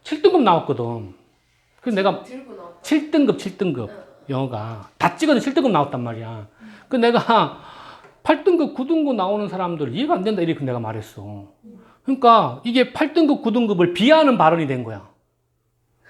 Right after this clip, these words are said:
Speaker 1: <laughs> 나는 그런 의도가 아니었는데
Speaker 2: 응.
Speaker 1: 나는 그냥 찍어도 칠 등급이 나오는데 도대체 팔 등급 어떻게 나온 거지? 이렇게 의도를 말했는데 그 강의를 본 누군가가 내보고 "왜 팔 등급, 구 등급을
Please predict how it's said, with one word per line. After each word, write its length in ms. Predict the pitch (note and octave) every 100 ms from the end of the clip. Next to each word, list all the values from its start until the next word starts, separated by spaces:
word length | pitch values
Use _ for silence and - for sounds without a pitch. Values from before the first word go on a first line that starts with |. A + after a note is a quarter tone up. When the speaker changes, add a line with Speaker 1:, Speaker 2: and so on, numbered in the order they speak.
| - C4+ C#4 C#4
Speaker 1:
<laughs> 760 | C#4+ C#4 - - - - -
나는 200 | B3 C4
그런 200 | - B3+
의도가 220 | C#4+ C#4+ E3
아니었는데 680 | C3+ D4 G#3+ D3 A#2 A2+ -
Speaker 2:
응. 80 | - -
Speaker 1:
나는 240 | A#3+ C#4 B3
그냥 280 | D#4 B3+
찍어도 280 | - G#4 F4
칠 180 | - C4+
등급이 220 | C#4+ B3+
나오는데 280 | G3+ G3 E3+
도대체 200 | F#3+ -
팔 160 | - D4+
등급 100 | F4+
어떻게 180 | F#3+ G#3+
나온 240 | F4+ G4 G4+
거지? 180 | B3+
이렇게 320 | A#3+ D#4 - F3+
의도를 240 | F3 E3+
말했는데 680 | C#3 C3 B2 A2+ C3 A#2+ G#2+ _ _ - - _ _
그 140 | F#3
강의를 500 | D3+ F#3 A#3+ G#3+ F#3
본 240 | F3+ F#3 D#3
누군가가 480 | F3 G3+ F3 C#3+
내보고 840 | B2 B2 - - C#3+ C3+ A#2+ G2+ - _ _ -
"왜 220 | D#3+ F3
팔 180 | G#3+ G#3+
등급, 280 | A3 F#3+
구 80 | F3
등급을 260 | F3 E3+